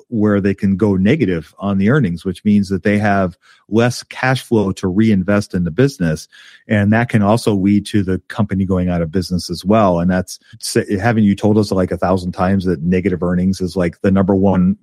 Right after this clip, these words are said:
reason companies go out of business? Uh, bankruptcy companies can recover from because they can go into bankruptcy court and they can get help with kind of restructuring and whatnot. But negative earnings, that's another hill to overcome. And that's a lot harder one to overcome because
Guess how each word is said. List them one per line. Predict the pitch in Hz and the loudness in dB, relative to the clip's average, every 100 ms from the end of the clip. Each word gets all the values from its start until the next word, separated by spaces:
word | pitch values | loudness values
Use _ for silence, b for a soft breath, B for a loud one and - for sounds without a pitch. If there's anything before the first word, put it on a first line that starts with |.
| 98 | -2
reason | 101 110 101 101 | 0 2 2 2
companies | 101 98 98 98 82 | 0 -4 0 -2 0
go | 95 92 | 0 0
out | 85 | 0
of | 76 | 0
business? | 117 87 78 - | -2 0 -6 -6
Uh, | 87 - B B B | -10 -12 B B B
bankruptcy | 127 139 120 - 98 87 _ | 0 2 0 0 -2 -4 _
companies | - 113 101 95 | -4 0 2 0
can | - - - 107 104 | -4 -8 0 2 4
recover | 104 110 104 107 | 2 0 0 0
from | 120 117 123 B B B - | 2 0 0 B B B -4
because | 95 92 | 0 0
they | 92 | 0
can | 90 92 | 0 2
go | 95 98 | 2 2
into | 85 | 0
bankruptcy | 92 95 - 87 90 82 | -2 -2 -2 -4 -6 -8
court | - 92 85 | -2 0 0
and | |
they | 85 | 0
can | 87 | 0
get | 85 | -2
help | - 95 90 - | -2 -2 -2 -2
with | 95 87 - | -4 -4 -6
kind | - 90 | -2 0
of | |
restructuring | 87 - 98 90 - 87 82 | 0 0 -2 -2 0 0 2
and | 90 | 2
whatnot. | 110 95 87 82 B B B - | 2 0 -2 -2 B B B -4
But | 107 | 2
negative | 123 120 107 | 2 2 2
earnings, | 107 110 95 90 | 4 4 2 0
that's | 107 107 | -2 0
another | 95 98 | 0 0
hill | 85 - 107 92 87 | -2 0 2 2 0
to | 85 90 | -4 -2
overcome. | 110 90 82 - 95 82 | -2 -2 -4 -2 0 0
And | 85 | 0
that's | 85 | -2
a | 85 | -2
lot | 87 85 | -2 -2
harder | 82 90 82 | -2 -2 -2
one | 82 78 | -2 -4
to | - | -4
overcome | 80 73 - 92 80 | -6 -8 -4 -2 -2
because | 85 85 82 | -4 -4 -4